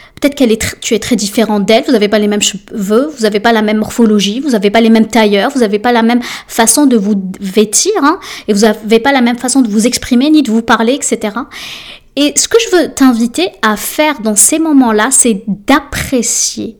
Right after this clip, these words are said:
la beauté de cette personne. Vraiment, de recueillir toutes les qualités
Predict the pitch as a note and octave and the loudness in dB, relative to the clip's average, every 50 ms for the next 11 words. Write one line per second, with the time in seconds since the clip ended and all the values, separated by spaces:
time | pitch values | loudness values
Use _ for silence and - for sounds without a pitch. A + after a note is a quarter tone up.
0 | _ _ _ _ _ _ _ _ _ _ _ _ _ - A#3 A3+ A3 G#3+ G3 F3+ | _ _ _ _ _ _ _ _ _ _ _ _ _ -2 0 0 2 0 0 0
1 | G#3+ G#3+ A3 G#3+ - B3 B3+ A3+ G3+ F#3+ - - G3+ - - - E3 - - - | 0 -2 -2 0 -2 -2 -2 0 -2 -2 -2 -4 -4 -8 -10 -12 -8 -8 -6 -6
2 | G#3+ F3 - - _ _ _ _ _ _ _ _ _ _ _ _ _ - - A3 | -6 -8 -10 -14 _ _ _ _ _ _ _ _ _ _ _ _ _ -10 -4 -2
3 | A#3+ C4+ F4+ F#4 E4 C4 C4 - - - - G3+ B3 C4 B3 G3+ A3 F4 F#4+ - | 2 4 4 4 4 2 0 -4 -10 -8 0 4 4 4 4 6 4 2 2 4
4 | - F4 D#4+ C#4 B3 A#3 A#3+ D4+ D#4 - - - _ _ _ _ _ _ _ _ | 2 4 4 4 4 2 2 0 -2 -4 -12 -20 _ _ _ _ _ _ _ _
5 | _ _ - - - C#5 B4+ - - - D#4 C#4 C4+ C4 C4+ - C#4 C4 A#3+ A#3 | _ _ -6 0 4 4 4 4 2 0 2 4 4 2 2 2 2 4 4 4
6 | A#3 A3+ G#3+ A3 - G3 F3+ - | 2 0 -2 -4 -6 -8 -8 -8